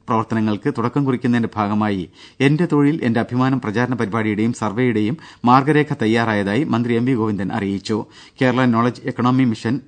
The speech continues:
മുഖേന തൊഴിലന്വേഷകരെയും തൊഴിൽ ദാതാക്കളെയും ബന്ധിപ്പിക്കുന്നതിന് വികസിപ്പിച്ച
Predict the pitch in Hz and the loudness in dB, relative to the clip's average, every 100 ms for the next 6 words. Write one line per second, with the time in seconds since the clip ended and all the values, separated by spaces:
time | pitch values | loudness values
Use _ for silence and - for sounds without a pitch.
0 | - 120 120 107 143 - - - 131 151 | -6 -4 -2 -2 -4 -8 -10 0 4 4
1 | 151 147 135 131 131 117 113 110 107 117 | 4 0 0 2 2 2 0 0 0 -2
2 | 123 127 110 101 117 98 110 120 104 104 | 0 0 0 -2 -6 -4 -2 0 0 -4
3 | 107 110 - | -4 -6 -4